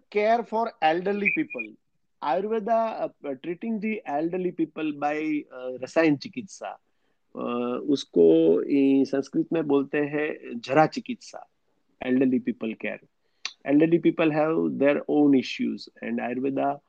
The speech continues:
medicine like, uh, रसायन चूर्ण, जेठीमध चूर्ण, अश्वगंधा चूर्ण, शतावरी चूर्ण play a very vital role for geriatric care. The fourth one is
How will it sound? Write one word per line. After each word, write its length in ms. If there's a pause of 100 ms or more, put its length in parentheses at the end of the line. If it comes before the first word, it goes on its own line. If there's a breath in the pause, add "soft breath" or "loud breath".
(460)
medicine 560
like, 360
uh, 260
रसायन 440
चूर्ण, 560
जेठीमध 480
चूर्ण, 420
अश्वगंधा 580
चूर्ण, 360
शतावरी 480
चूर्ण 300 (180)
play 180 (360)
a 60
very 240
vital 440
role 360
for 160
geriatric 600
care. 220 (1300)
The 120
fourth 380
one 220
is 300